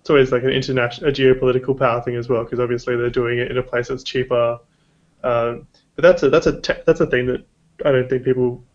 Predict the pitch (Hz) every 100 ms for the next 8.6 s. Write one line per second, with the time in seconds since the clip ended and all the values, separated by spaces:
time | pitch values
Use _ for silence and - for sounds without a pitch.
0 | _ - 143 131 131 123 120 120 123 123
1 | 123 127 127 123 - - - 143 131 135
2 | 127 117 127 123 _ - - - 131 131
3 | 123 127 139 _ 127 131 127 - 156 139
4 | 135 123 123 123 127 127 131 135 127 127
5 | 123 123 120 131 120 113 113 123 _ _
6 | _ _ _ _ _ 143 120 117 123 123
7 | 123 123 127 131 123 - - - _ 135
8 | 120 120 - 143 131